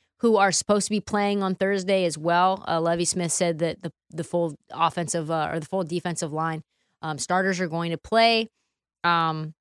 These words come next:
very fast-paced play for the forty-niners, too. They had seventy-four offensive plays for three hundred forty-four yards. Very fast pace, p-, pace of play. Um, Derek Stingley's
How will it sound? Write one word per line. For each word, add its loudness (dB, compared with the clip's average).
very 8
fast-paced 4
play 2
for -4
the -6
forty-niners, 0
too. -2
They -2
had -2
seventy-four 2
offensive 0
plays 0
for -10
three -4
hundred -4
forty-four -2
yards. -2
Very 6
fast 2
pace, -2
p-, -4
pace -4
of -12
play. -2
Um, -4
Derek 4
Stingley's 0